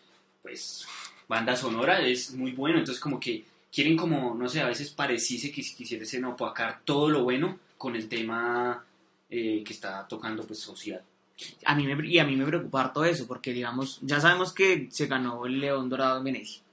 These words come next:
Speaker 2: y que esta película puede tener dos o tres Óscares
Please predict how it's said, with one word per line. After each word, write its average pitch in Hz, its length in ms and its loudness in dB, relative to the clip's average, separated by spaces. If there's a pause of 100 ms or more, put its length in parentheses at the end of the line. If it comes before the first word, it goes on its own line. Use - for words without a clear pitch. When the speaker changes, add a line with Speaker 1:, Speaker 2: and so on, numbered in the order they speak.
(840)
Speaker 2:
y 151 160 -6
que 127 240 0
esta 135 240 -2
película 147 560 0 (360)
puede 147 460 6
tener 143 460 2
dos 151 240 4
o 151 100 2
tres 151 220 4
Óscares 151 800 2